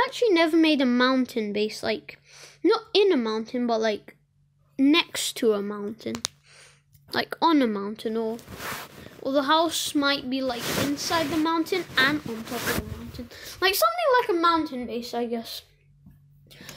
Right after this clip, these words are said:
On one, like, those icy cliffs, or mountains. Or cliffs, as Minecraft calls it, so, yeah.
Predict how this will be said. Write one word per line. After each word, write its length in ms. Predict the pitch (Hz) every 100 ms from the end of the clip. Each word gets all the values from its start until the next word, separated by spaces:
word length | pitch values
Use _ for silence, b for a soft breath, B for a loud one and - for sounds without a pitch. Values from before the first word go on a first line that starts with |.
| B B
On 80 | 302 320
one, 300 | 370 392 370
like, 240 | 370 269
those 240 | 269 302 269 -
icy 540 | 285 294 - - 294
cliffs, 800 | 285 - 302 233 - - - -
or 220 | 262 240 - _ _ _ _ -
mountains. 880 | 277 294 294 277 - - 240 - - b b b b b _ _ -
Or 80 | 508 539
cliffs, 380 | - 392 302 -
as 380 | 262 240 - - _ -
Minecraft 640 | 285 370 302 - 240 226
calls 320 | - - 233 302
it, 180 | 320 -
so, 340 | - 277 269 - B B B B
yeah. 200 | 311 254